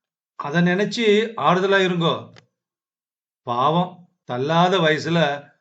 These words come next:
உங்களுக்கு எப்பேற்பட்ட இடி. ஸ்ரீமதிக்கு அதெல்லாம் அர்த்தமற்ற,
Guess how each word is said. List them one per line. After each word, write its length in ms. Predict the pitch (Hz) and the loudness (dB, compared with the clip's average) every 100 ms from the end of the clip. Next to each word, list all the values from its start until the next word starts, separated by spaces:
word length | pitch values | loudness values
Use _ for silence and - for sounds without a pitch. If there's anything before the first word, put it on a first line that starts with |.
| _ | _
உங்களுக்கு 480 | - 139 147 131 120 | -12 -6 -4 -4 -8
எப்பேற்பட்ட 520 | 110 185 202 190 185 | -2 0 2 0 0
இடி. 600 | 185 156 170 170 165 - _ _ _ _ _ _ _ _ _ _ _ _ | 0 0 0 0 -4 -18 _ _ _ _ _ _ _ _ _ _ _ _
ஸ்ரீமதிக்கு 1080 | - - 208 262 240 196 180 190 160 151 165 - | -18 -6 -4 -2 -2 -2 2 2 2 0 -6 -6
அதெல்லாம் 480 | 151 165 175 208 | -2 2 2 2
அர்த்தமற்ற, 680 | 165 151 - 240 214 170 180 | 0 -4 -4 -4 -2 -4 -2